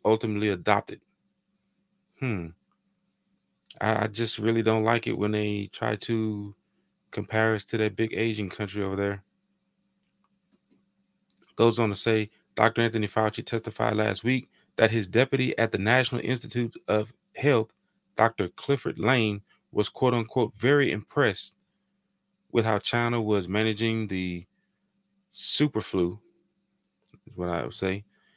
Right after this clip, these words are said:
in twenty twenty, and said that the country, quote, "has demonstrated this infection can be controlled,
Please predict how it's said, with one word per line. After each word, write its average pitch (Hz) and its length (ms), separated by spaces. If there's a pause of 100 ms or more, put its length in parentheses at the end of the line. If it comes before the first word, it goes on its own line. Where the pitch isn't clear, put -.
(160)
in 95 100
twenty 110 300
twenty, 110 420 (480)
and 104 380
said 110 300
that 107 120
the - 60
country, 113 440 (1040)
quote, 123 340
"has 104 220
demonstrated 127 600 (480)
this 127 240
infection 117 440
can 107 160
be 107 100
controlled, 110 580